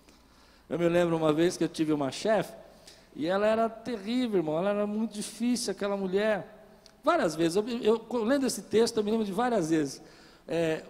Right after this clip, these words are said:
vou contar outra, que essa da minha chefe eu já contei outro dia, eu vou contar do meu chefe. Eu morava numa, numa empresa que era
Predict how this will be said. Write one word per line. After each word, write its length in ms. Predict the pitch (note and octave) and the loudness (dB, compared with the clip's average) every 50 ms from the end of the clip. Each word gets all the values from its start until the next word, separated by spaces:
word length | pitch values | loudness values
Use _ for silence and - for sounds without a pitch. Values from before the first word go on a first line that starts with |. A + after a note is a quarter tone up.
| - - D#3 | -16 -8 -2
vou 100 | F3 A#3+ | -2 0
contar 280 | A#3+ A3+ G3 - F#3+ | 0 0 2 4 4
outra, 260 | E3 D3 C#3 - C#3 C#3 | 6 6 4 2 -2 -6
que 100 | - F#3 | -4 -6
essa 160 | F3+ - F3+ | -6 -4 -4
da 100 | D#3+ D#3+ | -4 -4
minha 120 | D#3 D3+ | -4 -4
chefe 240 | C#3 - F#3+ F3 - | -4 -4 -4 -4 -2
eu 40 | E3+ | -2
já 100 | F3+ F3 | -4 -4
contei 260 | - E3 D3 - D#3+ | -4 -4 -2 -2 -2
outro 180 | D3 - C#3+ C3 | -2 -2 -4 -4
dia, 140 | B2 C#3 | -2 -2
eu 40 | D3+ | -2
vou 60 | D#3 | 0
contar 200 | F3 F3+ F3+ F#3+ | -2 -4 -2 -2
do 100 | F3+ F3 | -2 -2
meu 160 | F3 E3+ E3+ D#3 | -2 -2 -2 -2
chefe. 320 | - - C#3 A#2+ G#2+ - - - - - - - - - _ - - | -2 -4 -4 -4 -6 -8 -12 -20 -20 -20 -20 -20 -20 -20 _ -8 0
Eu 220 | B3 C#4+ D4 C4+ C#4+ | 2 2 2 2 0
morava 400 | A#3 G3 F#3 F3+ F3 F3 E3 D3 | 0 2 2 4 4 4 2 2
numa, 200 | C#3+ C#3 C#3 C3+ B2+ | 0 -2 -2 -4 -4
numa 240 | B2+ C3 - B2 B2 | -6 -6 -8 -8 -8
empresa 500 | A#2+ B2 - F3+ F#3+ E3+ C#3+ B2 B2 A#2 | -6 -4 0 2 2 2 2 0 -2 -8
que 240 | - - E3 E3+ | -10 -4 -2 0
era 320 | E3 E3+ E3+ F3 F3 F3+ | 0 0 0 0 -2 -4